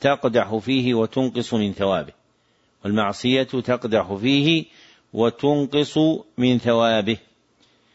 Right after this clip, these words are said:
فتحقيق التوحيد يكون بالسلامة من الشرك والبدعة والمعصية، فتحقيق التوحيد يكون بالسلامة من الشرك والبدعة والمعصية.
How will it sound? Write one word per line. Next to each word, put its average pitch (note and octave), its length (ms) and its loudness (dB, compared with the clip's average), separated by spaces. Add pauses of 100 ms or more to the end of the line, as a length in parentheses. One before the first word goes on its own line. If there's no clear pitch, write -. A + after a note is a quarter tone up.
(340)
فتحقيق B2+ 560 0
التوحيد C#3 600 0
يكون C3 540 0
بالسلامة A#2+ 840 0
من G#2+ 180 -2
الشرك C3+ 420 -2
والبدعة C#3 580 2
والمعصية، G#2 640 0 (560)
فتحقيق A#2 400 -4
التوحيد A2+ 500 0
يكون G#2+ 440 2
بالسلامة B2+ 840 0
من A#2+ 100 2
الشرك C3+ 640 0 (400)
والبدعة C3 640 2
والمعصية. A2 720 0